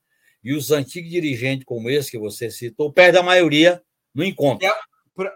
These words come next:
Speaker 2: pra aquele, o bloco que dirige, a, a, que defende a posição pró-presidencialismo dentro do P T eram Rui Falcão, Vladimir Palmeira, Davi Capistrano.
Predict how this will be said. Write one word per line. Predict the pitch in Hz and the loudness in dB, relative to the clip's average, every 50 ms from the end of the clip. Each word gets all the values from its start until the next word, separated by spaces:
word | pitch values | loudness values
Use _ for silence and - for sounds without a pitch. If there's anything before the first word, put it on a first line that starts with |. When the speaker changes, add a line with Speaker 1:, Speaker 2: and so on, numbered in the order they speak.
| _ - | _ -6
Speaker 2:
pra | 190 - | -6 -6
aquele, | - - 208 202 208 208 | -6 -4 -8 -8 -8 -8
o | 190 165 | -10 -12
bloco | 147 135 156 175 202 226 247 247 233 - - 202 | -10 -6 -4 -2 0 2 2 0 0 -2 -8 -14
que | 196 _ 190 180 | -14 _ -18 -16
dirige, | 156 175 165 147 156 160 156 151 139 123 131 135 139 | -12 -12 -12 -10 -10 -10 -10 -10 -12 -12 -14 -12 -12
a, | 135 131 - _ 160 160 - | -12 -12 -14 _ _ -16 -10
a, | 135 135 135 - | -10 -10 -10 -10
que | _ 143 | _ -16
defende | 135 147 143 - - 185 190 190 180 | -12 -12 -12 -10 -8 -8 -6 -6 -6
a | 170 | -10
posição | _ 170 160 151 147 147 - - - 147 139 135 131 _ _ | _ -12 -12 -10 -10 -14 -14 -12 -10 -10 -10 -10 -12 _ _
pró-presidencialismo | - 170 180 196 202 196 196 - 175 165 160 147 143 156 156 147 - 151 139 139 139 131 120 131 | -8 -4 0 0 0 0 -2 -8 -10 -10 -10 -12 -12 -14 -14 -12 -12 -14 -12 -12 -12 -12 -14 -16
dentro | 127 139 139 151 151 | -14 -12 -12 -12 -12
do | 156 _ | -14 _
P | - 180 151 _ _ | -16 -18 -18 _ _
T | 214 220 226 233 233 226 | -6 -2 -2 0 -2 -2
eram | 214 185 180 185 190 190 190 190 185 170 _ _ _ _ _ _ _ _ - | -4 -4 -4 -6 -6 -6 -6 -8 -10 -12 _ _ _ _ _ _ _ _ -8
Rui | 151 147 | -8 -6
Falcão, | 147 - 185 180 175 - - 202 208 202 202 190 185 165 151 139 123 | -4 -4 -6 -6 -6 -8 -6 -4 -2 -2 -2 -2 -4 -6 -8 -10 -12
Vladimir | 127 147 147 135 139 139 151 151 147 | -8 -8 -8 -8 -8 -8 -10 -10 -8
Palmeira, | - 170 165 165 175 185 185 185 175 160 143 139 127 | -8 -8 -8 -8 -6 -6 -6 -6 -6 -6 -6 -8 -8
Davi | 131 131 120 131 147 | -10 -12 -10 -12 -12
Capistrano. | 147 - 139 - _ - - - 170 165 180 185 185 180 170 160 151 139 135 127 123 120 117 117 113 113 113 | -10 -10 -10 -10 _ -20 -16 -12 -8 -6 -4 -4 -2 -2 -4 -4 -6 -8 -10 -10 -12 -12 -12 -14 -14 -16 _